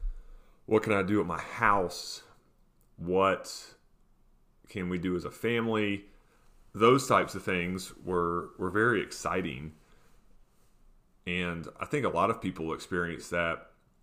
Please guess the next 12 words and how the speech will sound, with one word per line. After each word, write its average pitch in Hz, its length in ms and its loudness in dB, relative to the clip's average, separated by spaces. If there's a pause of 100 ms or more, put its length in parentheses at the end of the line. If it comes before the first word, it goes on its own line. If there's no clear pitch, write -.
(1600)
when 104 200 -2
this 95 180 -2
first, - 500 2 (160)
when 95 140 -6
this 90 100 -4
first - 280 -4
happened, - 580 -8 (260)
that 85 440 -2 (1600)
it 101 80 -4
was 95 140 0
just 101 160 -6
some, 110 180 -2